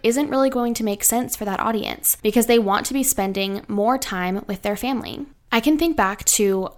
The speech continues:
every single client that I have worked with this year on branding or custom website design, and every single one of them has a different story of what their audience struggles with.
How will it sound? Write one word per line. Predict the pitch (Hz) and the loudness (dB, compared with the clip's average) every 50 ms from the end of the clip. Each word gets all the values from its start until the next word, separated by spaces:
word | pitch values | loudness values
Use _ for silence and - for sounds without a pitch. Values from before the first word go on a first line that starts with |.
| - - _ _ | -20 -20 _ _
every | - 233 233 294 302 | 2 4 4 4 2
single | 285 - 277 262 254 247 | 4 2 2 2 2 2
client | 247 - - 190 185 185 180 160 - - | 0 -2 -4 -4 -2 -4 -4 -6 -8 -4
that | 202 196 190 | -2 -2 -2
I | 190 | 0
have | 196 214 196 185 | -2 -2 -2 -2
worked | 185 180 185 - - | -4 -4 -4 -2 -2
with | 240 233 240 | -4 -4 -2
this | - 247 233 - - | -2 0 0 0 0
year | 240 240 240 240 240 | 0 0 0 0 0
on | - - 196 190 185 | 0 0 -2 -2 -2
branding | 185 185 185 185 190 196 196 196 196 - | -4 -4 -4 -2 -2 -2 -2 -2 -2 -4
or | - - 196 190 185 185 | -2 -2 -2 -2 -2 -4
custom | - - 196 190 - - 208 190 | -6 -4 -2 -2 0 0 0 0
website | 180 175 - - 175 - | -2 -2 -2 -4 -6 -6
design, | - 180 175 175 170 170 175 175 180 185 | -6 -6 -6 -4 -4 -6 -4 -6 -6 -4
and | - 220 220 | -4 -2 0
every | - - 220 247 285 | 0 0 2 2 2
single | 269 - 311 294 294 285 233 | 2 2 2 4 4 4 4
one | 196 190 190 | 4 2 0
of | 208 214 | 0 0
them | 254 254 254 269 269 | 0 0 0 2 0
has | 247 - - - 202 190 196 202 202 - - - | 0 -2 -2 -4 -2 -2 -2 -2 -2 -2 -4 -4
a | 196 196 | -4 -4
different | 180 - 190 - - 208 202 208 | -2 -4 -4 -2 -2 -4 0 0
story | - - - 196 185 185 190 196 202 - | 0 0 2 0 0 -2 0 -2 -2 -2
of | - 180 190 | -4 -4 -2
what | 196 190 - - | -4 -4 -2 -2
their | 220 208 - - | -2 -2 -2 -2
audience | 170 175 180 180 175 180 185 - - | -2 -2 -2 -4 -4 -4 -4 -6 -4
struggles | - - - 165 165 190 180 175 - | -4 -4 -2 -2 -2 -4 -4 -6 -6
with. | - 80 - - - - | -8 -8 -14 -16 -20 -20